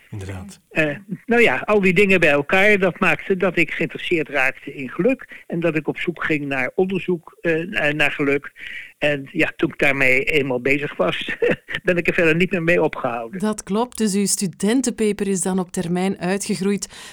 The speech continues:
Speaker 3: tot een World Database of Happiness. Wat waren daar de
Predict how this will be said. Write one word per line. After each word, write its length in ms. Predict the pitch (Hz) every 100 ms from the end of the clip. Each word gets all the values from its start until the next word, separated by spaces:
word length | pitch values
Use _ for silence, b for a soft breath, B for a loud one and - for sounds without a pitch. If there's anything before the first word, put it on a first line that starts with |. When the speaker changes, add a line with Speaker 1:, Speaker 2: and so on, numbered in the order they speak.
| B
Speaker 3:
tot 220 | 214 208
een 220 | 208 196 160
World 400 | 175 226 240 - -
Database 840 | 190 240 254 185 180 180 - -
of 160 | - -
Happiness. 800 | 165 294 240 165 151 - - - B B B B B B -
Wat 220 | 254 262
waren 340 | 247 247 226
daar 240 | 208 240 349
de 340 | 262 226